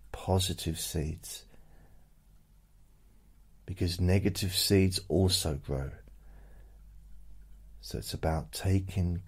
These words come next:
control. And the way you plant those seeds is by thinking about that thing.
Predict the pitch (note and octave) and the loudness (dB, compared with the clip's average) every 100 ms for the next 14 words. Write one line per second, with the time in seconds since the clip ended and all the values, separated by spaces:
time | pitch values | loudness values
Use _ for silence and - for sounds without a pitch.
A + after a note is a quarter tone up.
0 | - F2 - - - D#2+ D#2+ D#2+ E2 - | -6 -6 -4 -4 0 2 4 2 0 -8
1 | - - - - - - - - - - | -20 -20 -20 -20 -20 -20 -20 -20 -20 -20
2 | - - - - - - G#2 G2 G2 A2 | -20 -20 -20 -20 -20 -6 2 6 8 8
3 | A2 G#2 - G#2+ G#2 F#2 G#2 G2+ - G#2+ | 6 2 2 4 4 4 2 4 2 4
4 | G#2 G#2 - G#2 G#2 - - D3+ E3 - | 4 2 0 0 0 0 4 6 4 0
5 | G2+ E2 - - - - - F2+ E2+ D2+ | 0 0 -2 -10 -20 -10 -6 0 2 0
6 | - C#2 - - - D#2 D2 | -4 -6 -6 -10 -6 -4 -6